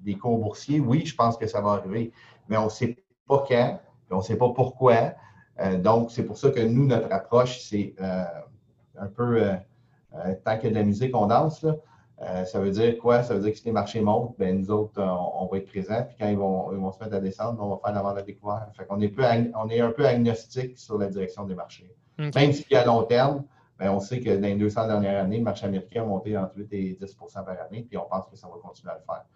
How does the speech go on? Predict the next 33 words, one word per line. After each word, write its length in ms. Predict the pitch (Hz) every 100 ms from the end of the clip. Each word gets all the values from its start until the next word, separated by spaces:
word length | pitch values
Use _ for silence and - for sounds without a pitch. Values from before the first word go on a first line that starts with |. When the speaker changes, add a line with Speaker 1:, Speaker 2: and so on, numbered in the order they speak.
| _ -
Speaker 1:
Ou 160 | 123 156
si 160 | -
ce 80 | -
ne 80 | 120
sera 180 | - 107
pas 120 | 120
les, 260 | 113 107 104
les 200 | 101 101
Américains, 440 | 101 98 117 117
ça 140 | 104
va 80 | 95
être 100 | 95
les 120 | 95
Asiatiques 600 | 92 90 90 - 120 -
ou 20 | 98
ça 140 | 92
va 80 | 90
être 80 | -
la 60 |
planète 340 | - 175 175 92
dans 120 | -
son 80 | -
ensemble. 420 | 156 - - - _ _ _ _ _ _ _
Speaker 2:
D'accord. 420 | 135 131 123 131 -
Et 280 | 143 135 139
j'ai 140 | 135 139
une 220 | 135 135
dernière 300 | 151 170 180
question 400 | - 143 165 180
reliée 420 | 151 131 139 151 170
à 100 | 156
ce 120 | -
sujet-là, 480 | - 139 131 147